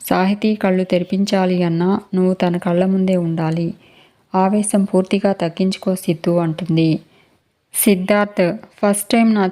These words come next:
చేతిలో ఏమీ లేదనిపిస్తుంది. ఏం చేయాలో అర్థం కావడం లేదు ప్రేరణ," అంటాడు. ప్రేరణ, "ఏం కాదు సిద్ధు, ధైర్యంగా ఉండు. నీ వెంట మేమున్నాం కదా," అంటుంది.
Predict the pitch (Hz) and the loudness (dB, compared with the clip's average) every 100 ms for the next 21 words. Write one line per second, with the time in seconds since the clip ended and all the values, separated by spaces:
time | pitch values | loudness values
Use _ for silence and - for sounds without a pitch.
0 | 202 196 202 202 185 185 202 190 180 196 | 0 2 2 2 2 2 2 2 2 2
1 | 190 175 - 170 160 175 214 233 _ _ | 0 -2 -4 -2 0 0 0 -4 _ _
2 | _ - 202 226 233 214 196 196 185 180 | _ 0 2 4 4 4 4 4 2 2
3 | 185 196 185 175 175 175 170 - - 165 | 0 2 0 2 0 2 0 -2 -2 0
4 | 170 170 175 165 156 165 156 156 151 _ | 0 0 0 0 0 0 2 0 -2 _
5 | _ _ _ - 190 190 180 190 226 - | _ _ _ -4 0 2 2 2 0 2
6 | 190 208 208 196 185 175 175 175 214 226 | 4 4 4 0 -2 -4 -4 -2 -2 2
7 | 185 175 190 190 185 170 170 165 170 - | 2 2 2 2 0 0 0 -2 -4 -10
8 | _ _ _ 190 196 190 185 196 208 196 | _ _ _ 2 4 4 4 2 2 2
9 | 180 180 180 190 190 180 180 180 165 170 | 2 2 2 2 2 0 0 0 0 -2
10 | 170 165 160 | -2 0 0